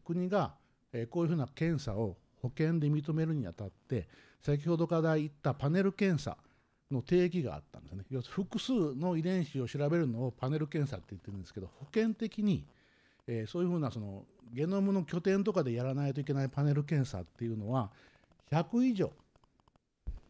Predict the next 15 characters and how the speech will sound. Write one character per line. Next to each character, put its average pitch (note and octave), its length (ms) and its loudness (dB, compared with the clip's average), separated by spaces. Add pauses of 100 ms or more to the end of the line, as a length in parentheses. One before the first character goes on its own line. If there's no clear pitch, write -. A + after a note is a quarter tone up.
(800)
の E3+ 340 6 (240)
が F3+ 240 2
ん F#3+ 80 0
遺 E3+ 160 0
伝 F#3+ 300 4
子 C3 180 0
を A2 140 2
調 D#3+ 280 2
べ F3 100 6
る A#2 100 2
パ A#2+ 180 -2
ネ B2+ 120 2
ル B2 100 0
検 A2 260 -4
査 - 160 -12